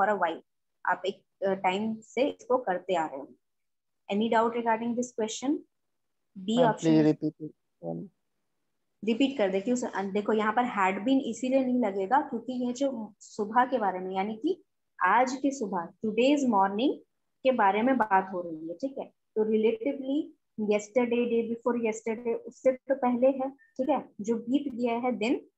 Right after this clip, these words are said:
Speaker 1: उनसे पहले है, यानी कि आज ही की बात है। Comparatively, it is in the present, ठीक है?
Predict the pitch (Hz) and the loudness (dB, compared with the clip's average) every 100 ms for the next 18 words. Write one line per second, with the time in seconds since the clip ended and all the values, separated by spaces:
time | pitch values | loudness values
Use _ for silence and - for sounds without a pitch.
0 | _ - 214 - 277 262 262 269 294 277 | _ -4 -4 0 2 4 2 4 4 2
1 | 254 233 247 - 214 208 269 269 262 247 | 0 0 -2 0 0 0 0 -2 2 2
2 | 247 - 285 - _ - - - 214 254 | 2 -4 -6 -10 _ -20 -2 0 2 2
3 | 269 302 311 285 330 - 240 302 427 - | 2 4 2 4 2 2 2 2 0 -2
4 | _ _ 247 277 - 277 226 196 - - | _ _ 4 6 6 4 2 2 -2 -8
5 | _ _ _ - 285 285 180 - | _ _ _ -4 -2 0 -2 -4